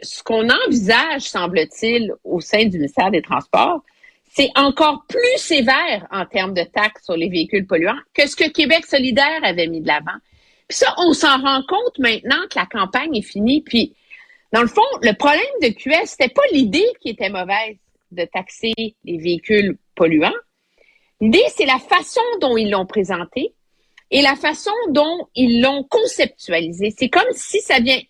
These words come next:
on en a toujours donné, offert plus que le client demandait. Si on avait mis de l'avant une taxe sur les véhicules polluants qu'on mettrait en œuvre sur un horizon de cinq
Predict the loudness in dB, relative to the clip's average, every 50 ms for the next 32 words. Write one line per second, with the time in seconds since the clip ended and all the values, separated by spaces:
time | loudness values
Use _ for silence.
0 | _ -20 -10 _ -10 -10 _ _ -2 0 2 2 2 2 2 0 0 2 4 2
1 | 2 2 2 0 2 2 0 -2 -6 -8 -8 -6 -6 -6 -6 -8 -16 _ _ _
2 | _ -2 -2 2 2 2 2 2 0 -2 -4 -4 0 0 -2 -2 -2 -4 -4 -4
3 | -4 -4 -4 -6 -6 -2 -2 -4 -4 -4 -10 -18 -20 -20 -20 -20 -20 _ _ _
4 | -12 -8 -6 -2 0 0 2 2 2 2 2 2 2 2 2 2 2 2 2 0
5 | 0 -2 -2 -2 -2 -4 -2 -2 0 0 0 -2 -4 -6 -2 -2 0 0 0 2
6 | 2 0 0 2 2 2 2 2 2 2 0 0 0 0 0 -2 -2 -4 -6 -10
7 | -6 -4 -2 0 2 0 0 0 0 2 2 2 2 2 0 0 2 2 2 2
8 | 0 -2 -2 -2 -2 0 0 0 0 0 -2 0 -2 0 0 0 0 2 0 0
9 | -2 -2 -4 -4 -4 -4